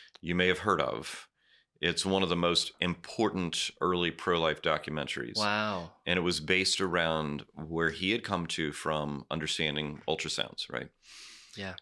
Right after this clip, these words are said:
Speaker 1: Um, what is interesting is in nineteen ninety-six, he did, in fact, enter the Catholic Church.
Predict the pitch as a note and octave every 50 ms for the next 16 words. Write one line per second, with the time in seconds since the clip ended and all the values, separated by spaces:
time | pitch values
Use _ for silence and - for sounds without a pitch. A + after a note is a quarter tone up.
0 | _ _ - F2+ F#2 F2 F2 F2+ F#2+ G2 F#2+ B2 A#2+ - G#2+ F#2 - F#2 F2+ F2
1 | E2+ E2 E2+ F2+ E2+ E2+ E2 - F#2 F2 F2 E2+ E2+ E2+ E2 - - - A2+ -
2 | - - - - - F#2+ D#2+ D2 E2+ E2+ E2+ E2 E2 - - D#2 D2+ D2+ D2+ -
3 | - - - D#2+ - E2 D2+ D#2 - - C#2+ C#2 - - B1 - - - - G2+
4 | B2 B2 - - - - -